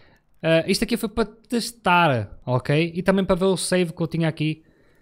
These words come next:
Ah, mas pronto. Vou jogar num nível de dificuldade mais alto, porque eu sou macho. E eu consigo lidar aqui com todos os problemas do universo e mais além. Ah, para os jogadores especialistas que procurem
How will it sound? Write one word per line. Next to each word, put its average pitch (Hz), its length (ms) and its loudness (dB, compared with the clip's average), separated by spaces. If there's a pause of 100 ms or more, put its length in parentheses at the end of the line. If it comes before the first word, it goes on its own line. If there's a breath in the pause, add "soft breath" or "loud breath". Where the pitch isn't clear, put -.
(380 soft breath)
Ah, 139 440 2
mas 139 120 -4
pronto. 110 320 -8 (180)
Vou 220 140 6
jogar 233 160 4
num 233 100 4
nível 220 260 2
de 208 80 -6
dificuldade 208 400 0
mais 208 300 0
alto, 220 340 4 (220)
porque 170 180 -2
eu 185 60 2
sou 185 180 0
macho. 180 480 -2 (440 soft breath)
E - 20 -6
eu 165 100 4
consigo 175 300 -2
lidar 165 260 2
aqui 160 220 -2
com 165 100 -4
todos 160 220 -4
os - 60 -18
problemas 156 420 -2
do 151 60 -2
universo 156 600 -2 (400 soft breath)
e 156 80 0
mais 160 220 4
além. 165 420 -2 (760)
Ah, 175 380 2
para 233 220 2
os 226 60 4
jogadores 220 280 4
especialistas 240 680 0
que 247 120 -8
procurem 233 720 0